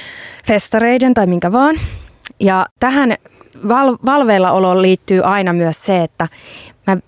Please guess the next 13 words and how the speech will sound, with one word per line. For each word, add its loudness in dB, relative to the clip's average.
yleensä 2
koen 2
sellaisen 0
niinku 0
romanssin, 0
se -4
on 2
se 0
yhden 0
yön 0
mittaisen -2
romanssin -4
jonkun -2